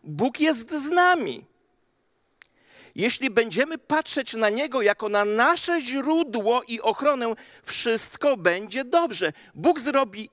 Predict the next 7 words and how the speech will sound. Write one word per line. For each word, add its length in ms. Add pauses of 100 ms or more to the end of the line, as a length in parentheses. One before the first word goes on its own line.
(140)
swoje, 640 (260)
a 120
ja 320 (120)
i 120
ty 160
zrobimy 480
swoje. 560